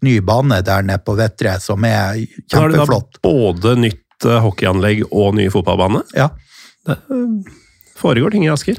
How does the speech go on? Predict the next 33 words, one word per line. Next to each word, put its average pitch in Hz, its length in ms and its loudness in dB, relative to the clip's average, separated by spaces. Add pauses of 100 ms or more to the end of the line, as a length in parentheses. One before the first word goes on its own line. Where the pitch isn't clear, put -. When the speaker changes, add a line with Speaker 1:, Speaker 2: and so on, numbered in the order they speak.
Speaker 1:
Ja 143 100 4
da. 196 140 2 (340)
Det 110 520 -2 (260)
Speaker 2:
Friske 139 1000 0
takter. 123 320 -2
Speaker 1:
Ja. 147 140 2
<laughs> - 1400 -4 (220)
Eh, 160 640 2
så 202 240 2
nei, 202 320 2
eh, 175 380 2 (180)
det 202 220 2
irriterte 180 420 -2
meg 107 160 0
litt 101 320 -2
at, 104 320 -2
eh, 113 380 2 (100)
så - 160 -2
nå 190 80 4 (240)
er 147 160 2
jeg 151 300 2
jo 117 180 2
da 123 240 2
i, 113 400 2
eh, 107 320 2 (800)
litt 127 180 0
sånn 123 160 0
desperat 123 560 0
søken 120 560 0
etter 104 240 0
å 104 80 0
finne 120 400 0
en 117 160 2